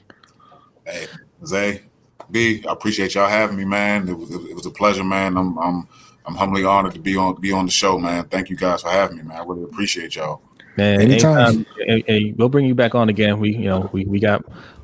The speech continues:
Speaker 2: plenty more shows to do, and, you know, we'll get you on our sports joint as well. You know,
Speaker 3: Well, I was, I was gonna say, like, real quick, you know, before you go, you wanna, uh, send a message out to, uh, to the Steelers?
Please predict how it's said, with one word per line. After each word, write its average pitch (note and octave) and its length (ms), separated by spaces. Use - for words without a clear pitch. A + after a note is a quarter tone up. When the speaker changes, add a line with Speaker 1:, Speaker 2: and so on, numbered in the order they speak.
Speaker 2:
plenty D3 200
more C#3 180
shows C3+ 240
to B2 80
do, C3+ 280
and, G#2 200
you G#2+ 60
know, G#2+ 200
we'll F#2+ 100
get G2+ 140
you A2 60
on G#2+ 60
our G#2 60
sports A2+ 280
joint G#2 200
as G2+ 120
well. G#2 360
You G#2 100
know, F#2+ 260
Speaker 3:
Well, G#3+ 180
I E3+ 40
was, D#3+ 120
I D#3 60
was D#3 100
gonna D3+ 120
say, F3+ 180
like, B2 140
real C#3+ 200
quick, D3 400
you E3 100
know, G#2 340
before C#3+ 280
you A#2+ 140
go, B2 440
you C#3+ 140
wanna, C3 220
uh, B2 340
send C3 260
a B2 300
message B2+ 560
out C3 280
to, C3+ 300
uh, B2+ 40
to C3 120
the G2+ 80
Steelers? B3 540